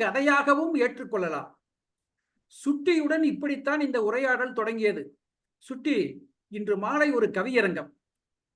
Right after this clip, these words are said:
நமது விடியல் படைப்பகத்திற்கு இன்று பாடல் படைக்க ஒரு கோரிக்கையும் வராததால்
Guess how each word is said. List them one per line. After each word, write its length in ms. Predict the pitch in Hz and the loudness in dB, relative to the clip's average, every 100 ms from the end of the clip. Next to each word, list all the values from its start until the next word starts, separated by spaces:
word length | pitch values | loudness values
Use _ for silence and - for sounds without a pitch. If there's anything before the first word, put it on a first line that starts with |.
| - 196 | -10 -4
நமது 240 | 254 269 | -2 -2
விடியல் 420 | 220 269 320 320 - | -2 -2 -2 -2 -2
படைப்பகத்திற்கு 720 | 240 277 262 247 240 214 294 226 | -2 -2 -2 -4 -4 -4 -4 -2
இன்று 160 | 220 214 196 | -2 -2 0
பாடல் 340 | 208 277 294 240 | 0 0 0 -2
படைக்க 260 | 233 208 269 | -2 0 0
ஒரு 160 | 196 220 196 | 4 2 4
கோரிக்கையும் 500 | 214 269 247 262 240 180 | 4 4 0 -6 -4 -2
வராததால் 600 | 226 226 202 233 196 | -2 -2 0 0 0